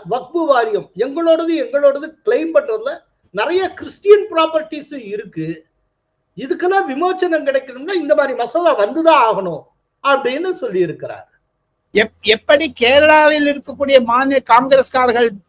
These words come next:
Speaker 2: திக்குமுக்காடினார்களோ அதே நிலை தமிழக காங்கிரஸ் எம் பிக்களுக்கும் இருக்கிறது என்பதைத்தான் நான் உணர்த்த ஆசைப்படுகிறேன்.
Speaker 1: ஆம்.
Speaker 2: அவர்களுக்கும் சில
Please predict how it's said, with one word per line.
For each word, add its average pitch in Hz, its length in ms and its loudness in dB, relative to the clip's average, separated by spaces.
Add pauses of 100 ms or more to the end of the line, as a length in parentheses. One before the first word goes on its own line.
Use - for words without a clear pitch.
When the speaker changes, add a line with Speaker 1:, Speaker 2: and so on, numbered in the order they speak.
Speaker 2:
திக்குமுக்காடினார்களோ 220 1200 0 (420)
அதே 233 460 2
நிலை 302 420 4
தமிழக 359 480 4
காங்கிரஸ் 339 420 4
எம் 320 240 4
பிக்களுக்கும் 320 420 0
இருக்கிறது 311 480 4
என்பதைத்தான் 302 500 2
நான் 294 160 2
உணர்த்த 285 300 2
ஆசைப்படுகிறேன். 269 640 -2 (1080)
Speaker 1:
ஆம். 123 240 -14
Speaker 2:
அவர்களுக்கும் 339 680 2
சில 277 440 6